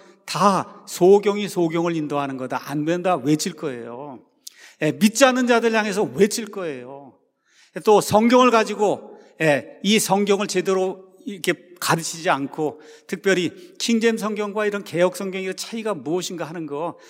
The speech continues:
이런 것들을 가지고 외칠 거예요. 오십 개도 좋고 백 개도 좋고 영상을 올리고 해서, 그래서 철저하게 싸우면서 사람들을 지옥불 속에서 끄집어내기 위해서 노력을 할 겁니다. 우리 교회가 다 그와 같은 일을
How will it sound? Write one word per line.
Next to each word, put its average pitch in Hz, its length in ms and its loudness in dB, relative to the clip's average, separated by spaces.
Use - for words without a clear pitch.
이런 190 220 2
것들을 196 520 -2
가지고 151 460 -6
외칠 170 340 2
거예요. 127 520 -12
오십 220 360 6
개도 226 200 2
좋고 214 300 -4
백 175 200 -4
개도 208 220 0
좋고 175 400 -8
영상을 196 440 2
올리고 170 400 -4
해서, 175 500 -4
그래서 160 320 2
철저하게 208 1000 0
싸우면서 151 1040 0
사람들을 143 1000 -2
지옥불 220 480 4
속에서 165 300 -6
끄집어내기 170 680 -8
위해서 131 260 -6
노력을 190 540 4
할 143 140 -10
겁니다. 160 500 -10
우리 208 180 -2
교회가 240 400 6
다 226 120 2
그와 180 240 -2
같은 170 260 -2
일을 147 220 -4